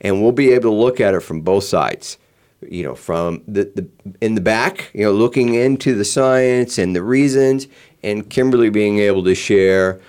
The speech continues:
from the consumer perspectives and what each one of these products have, uh, as by way of benefit to you.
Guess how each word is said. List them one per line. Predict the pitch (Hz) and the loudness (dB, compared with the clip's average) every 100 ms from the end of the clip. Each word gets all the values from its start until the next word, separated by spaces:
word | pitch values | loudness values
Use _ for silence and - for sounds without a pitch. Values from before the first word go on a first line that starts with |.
| _ | _
from | _ 104 90 | _ -4 -4
the | |
consumer | - 101 87 - - 143 117 87 | -4 -6 -6 -6 0 2 2 0
perspectives | - 78 - 71 - 62 57 - - _ _ _ _ - | -4 -10 -8 -8 -8 -10 -10 -14 -20 _ _ _ _ -8
and | 101 92 82 65 | -4 -2 -4 -2
what | 95 113 - | 0 0 -2
each | 110 - | -6 -2
one | 101 90 | -2 -2
of | 82 | -2
these | 87 85 - | -2 -2 -2
products | 92 85 80 78 - | 0 0 0 -4 -10
have, | - 98 80 73 82 80 98 | -10 -8 -6 -4 -4 -4 -6
uh, | 85 85 - | -4 -4 -6
as | 85 82 82 | -6 -6 -6
by | - 90 | -6 -4
way | 85 87 | -2 -2
of | 85 | -4
benefit | 85 82 73 - - - | -4 -4 -4 -6 -8 -6
to | 85 | -6
you. | 76 76 - | -4 -6 -6